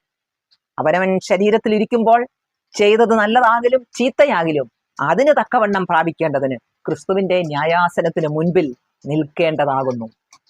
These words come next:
എന്നാണല്ലോ വചനം. മരിച്ചവനെ മാർക്കിടാൻ മാത്രം നിങ്ങൾ വിശുദ്ധരാണോ കരിയോയിലുകാരിൽ?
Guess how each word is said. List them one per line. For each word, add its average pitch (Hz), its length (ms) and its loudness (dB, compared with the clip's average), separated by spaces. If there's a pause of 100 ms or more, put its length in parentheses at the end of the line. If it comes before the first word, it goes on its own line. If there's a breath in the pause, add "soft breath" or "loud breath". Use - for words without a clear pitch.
(240)
എന്നാണല്ലോ 185 600 0
വചനം. 147 380 -2 (680)
മരിച്ചവനെ 247 560 0
മാർക്കിടാൻ 240 500 0
മാത്രം 214 280 0
നിങ്ങൾ 190 240 0
വിശുദ്ധരാണോ 214 640 0 (140)
കരിയോയിലുകാരിൽ? 175 720 2